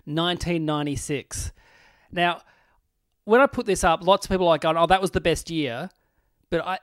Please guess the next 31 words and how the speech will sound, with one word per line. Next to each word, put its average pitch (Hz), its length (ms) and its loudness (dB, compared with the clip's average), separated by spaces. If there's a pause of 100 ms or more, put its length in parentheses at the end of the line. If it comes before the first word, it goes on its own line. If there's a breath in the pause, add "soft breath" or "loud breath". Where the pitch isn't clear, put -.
all 190 160 4
the 190 80 2
people 185 220 2
who 165 100 2
are 151 60 0
saying 156 300 0
that 139 260 -4
are 160 100 2
about 147 240 0
my 139 400 -4
age. 110 380 -10
So 143 120 -8
I'm 143 80 -2
like, 143 200 -6
"Yeah, 156 300 0 (200)
you 185 140 -8
think 254 200 2
it's 196 120 -4
the - 80 -20
best 151 240 -6
year 131 100 -6
'cause 143 140 -8
that's 165 160 -6
the 156 100 -8
year 147 220 -2
when 143 160 -2
you 139 100 -2
were 135 60 -4
your 131 100 -6
coolest." 143 540 -6 (400 soft breath)
Okay? 160 260 -6